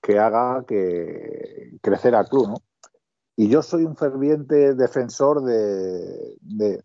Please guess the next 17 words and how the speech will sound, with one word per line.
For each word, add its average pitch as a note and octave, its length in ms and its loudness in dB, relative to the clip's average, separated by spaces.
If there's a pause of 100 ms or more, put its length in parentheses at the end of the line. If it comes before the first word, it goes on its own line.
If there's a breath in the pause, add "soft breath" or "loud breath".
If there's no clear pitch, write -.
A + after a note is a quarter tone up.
de, G#2+ 140 2 (160)
de G#2 140 -2
que A#2 100 2
tenemos B2 380 2
que B2+ 100 0
vender A2 240 2
jugadores. G2 640 -4 (560)
Eh, G#2 240 4
yo B2 80 4
le C#3 100 2
quería C#3+ 320 2
preguntar C#3 440 -2
a, C3 580 -2
a A#2+ 160 -2
Eduardo C3+ 540 2 (560)
si, A2 1120 2
si, G2+ 240 -4